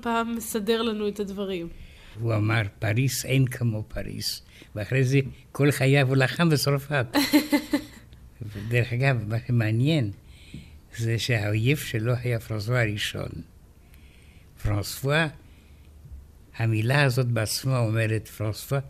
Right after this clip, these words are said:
Speaker 2: פרנסה.
Speaker 1: פרנס, צר-,
Speaker 2: כן,
Speaker 1: צרפתי.
Speaker 2: צרפתי, כן.
Speaker 1: כן.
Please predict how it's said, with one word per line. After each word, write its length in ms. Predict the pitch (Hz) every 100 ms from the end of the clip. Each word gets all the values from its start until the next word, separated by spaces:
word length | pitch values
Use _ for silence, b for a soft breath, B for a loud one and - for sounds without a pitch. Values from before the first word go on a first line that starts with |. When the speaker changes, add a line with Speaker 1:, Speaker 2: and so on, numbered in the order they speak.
| B B -
Speaker 2:
פרנסה. 400 | 123 110 - -
Speaker 1:
פרנס, 500 | 330 240 185 - -
צר-, 200 | - 208
Speaker 2:
כן, 60 | 214
Speaker 1:
צרפתי. 240 | - -
Speaker 2:
צרפתי, 500 | - 117 359 226 127 107
כן. 180 | 117 104 - -
Speaker 1:
כן. 220 | 220